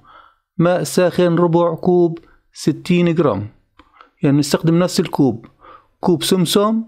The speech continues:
ماء ربع كوب. فستق حلبي ربع كوب أو حسب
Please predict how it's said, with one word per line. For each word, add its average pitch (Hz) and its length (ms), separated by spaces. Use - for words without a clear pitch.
ماء 180 460
ربع 160 260
كوب. 113 400
فستق - 380
حلبي 175 380
ربع 170 280
كوب 180 440
أو 165 120
حسب 170 500